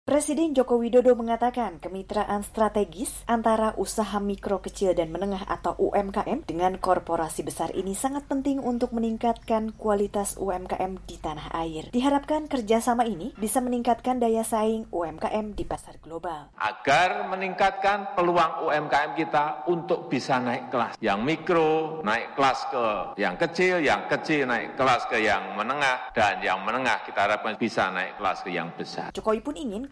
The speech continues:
Speaker 1: kontrak kerjasama ini harus terus berkelanjutan dengan nilai kontrak yang semakin tinggi dan semakin luas cakupannya. Ia juga berpesan kepada para U M K M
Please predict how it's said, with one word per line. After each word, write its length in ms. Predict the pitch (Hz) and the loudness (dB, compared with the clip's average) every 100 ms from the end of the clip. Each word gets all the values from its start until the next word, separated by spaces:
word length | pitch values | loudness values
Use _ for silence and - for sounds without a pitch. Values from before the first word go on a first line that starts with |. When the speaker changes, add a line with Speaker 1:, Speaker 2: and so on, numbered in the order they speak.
| 269 | -4
Speaker 1:
kontrak 320 | 269 302 311 | -4 -6 -6
kerjasama 560 | 247 208 220 226 233 233 | -8 -4 -6 -4 -4 -4
ini 160 | 233 254 269 | -6 -8 -4
harus 320 | 254 277 - | -2 -2 -4
terus 320 | 233 254 - | -6 -6 -6
berkelanjutan 800 | 208 208 - 196 175 160 170 262 | -6 -6 -6 -10 -10 -10 -4 -4
dengan 240 | - 254 285 | -2 -4 -2
nilai 320 | 262 254 247 | 0 0 0
kontrak 400 | 240 233 233 226 | -4 -4 -6 -6
yang 80 | 208 | -8
semakin 420 | - 202 190 196 | -8 -10 -10 -10
tinggi 240 | 208 196 202 | -10 -6 -4
dan 160 | 185 | -4
semakin 400 | 175 196 165 165 | -6 -10 -12 -16
luas 240 | 165 165 160 | -8 -8 -6
cakupannya. 720 | - 160 156 156 160 156 147 | -8 -8 -4 -4 -4 -8 -8
Ia 160 | 160 160 | -4 -4
juga 240 | 160 165 | 0 0
berpesan 480 | 170 180 - 185 180 | 0 -6 -2 -2 -4
kepada 240 | - 156 | -10 -10
para 160 | - 156 - | -8 -8 -8
U 80 | |
M 160 | 170 165 | -8 -8
K 80 | 156 | -6
M 80 | 247 | -4